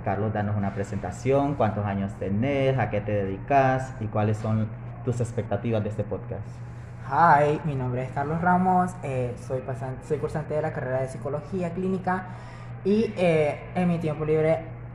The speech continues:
Speaker 2: los que me tienen en Instagram, que por cierto si no me tienen, vayan a seguirme, Carlos Ram-, Carlos R diez cero uno.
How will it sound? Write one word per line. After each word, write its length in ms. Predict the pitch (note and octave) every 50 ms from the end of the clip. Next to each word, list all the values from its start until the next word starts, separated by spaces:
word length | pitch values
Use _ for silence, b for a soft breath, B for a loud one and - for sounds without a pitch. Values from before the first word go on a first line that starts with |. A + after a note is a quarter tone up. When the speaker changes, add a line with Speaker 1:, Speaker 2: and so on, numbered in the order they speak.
| - - D#3
Speaker 2:
los 140 | D#3 D3 -
que 80 | C#3+
me 100 | C#3 C3
tienen 240 | - C#3 C3+ C#3 D3+
en 100 | D#3 D#3
Instagram, 420 | D#3+ E3 E3 E3 - E3 D3+ D3+ D#3+
que 80 | - -
por 140 | B2 A#2 A#2
cierto 220 | C3+ B2 A#2+ C3
si 120 | - D3
no 80 | C#3+ C3+
me 100 | C#3 C#3
tienen, 300 | B2 D3 D3 D#3 E3 D#3+
vayan 240 | D#3+ B2 B2 B2 A#2+
a 60 | A#2
seguirme, 440 | - C#3+ C#3 C#3 C3+ C3 C#3+ D3 C#3
Carlos 280 | - C3 B2+ C3 B2+ B2+
Ram-, 280 | - C3+ C3+ C3 A#2+ -
Carlos 340 | - C3+ C3+ C#3+ D3+ D#3 D#3
R 280 | D3+ C#3 C3+ D#3 D#3+ D3+
diez 180 | C3 C3+ A#2+ -
cero 200 | D3 C#3+ D3 D3+
uno. 220 | D3+ D3 D3+ E3